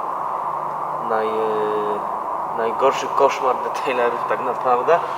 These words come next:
Używam białej gąbki z Nata, czyli ostro tnącej,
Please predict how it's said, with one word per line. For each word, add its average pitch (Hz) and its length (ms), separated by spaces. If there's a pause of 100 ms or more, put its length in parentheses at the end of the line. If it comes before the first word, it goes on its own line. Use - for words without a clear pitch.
(580)
Używam 160 360
białej 156 380
gąbki 151 440
z - 60
Nata, 147 480 (260)
czyli 139 280
ostro 131 380
tnącej, 156 640